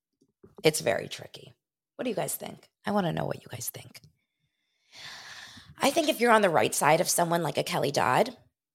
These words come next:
you're probably having the best time with her. But if you're on the wrong side, you wanna probably run very far away. That's with a lot of these people, right? That's how I feel. Okay. Let's get into the reunion.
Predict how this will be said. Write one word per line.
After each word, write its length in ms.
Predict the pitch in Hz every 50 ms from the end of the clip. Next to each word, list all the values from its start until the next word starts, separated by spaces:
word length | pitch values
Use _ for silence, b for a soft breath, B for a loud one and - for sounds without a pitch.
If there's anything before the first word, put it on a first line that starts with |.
| _ _ _ _ _ _ _ _ _ _ -
you're 140 | 147 170 170
probably 400 | - 208 165 151 139 127 127 120
having 240 | 151 - - -
the 80 | - -
best 240 | - 80 - - -
time 180 | - - -
with 140 | - - -
her. 240 | - - - 135 - _ _ _ _ _ _
But 80 | - -
if 100 | 165 156
you're 100 | 165 147
on 60 | 147 151
the 100 | 131 131
wrong 300 | 135 131 117 123 131 135
side, 440 | - - 147 127 127 160 214 220 -
you 140 | - 156 147
wanna 160 | 147 147 147
probably 320 | - - 156 131 123 127 117
run 320 | 113 117 113 117 113 110
very 240 | 110 101 - 87 101
far 200 | - - 50 -
away. 340 | - - - - - - _ _ _ _ _ _ _ _ -
That's 160 | 240 269 -
with 100 | 302 -
a 60 | 262
lot 220 | 220 196 190 190 214
of 80 | 202
these 180 | 147 135 113 -
people, 340 | - - 104 - - - -
right? 240 | - 131 - 277 330 - _ _ _ _ _ _ _ _ _ _ _ _ _ _ _ _ _
That's 160 | - 202 - -
how 100 | - -
I 80 | 71
feel. 240 | - - - - 135 _ _ _ _ _ _ _ _ _ _ _ _ _ _ - -
Okay. 320 | 175 - 185 - - - _ _ _ _ _ _ _ _ _ _ _ _ _ _ _ _ _ _ _ _ _ _ _ _ _ _ _ _ _ _ _ _ _ _ _ _ _ _ _ _ _ _ - - - -
Let's 160 | - 254 254 -
get 120 | 277 -
into 360 | 220 190 180 - 185 175 160
the 160 | 151 143 131
reunion. 600 | 123 135 135 123 120 120 123 117 120 123 120 120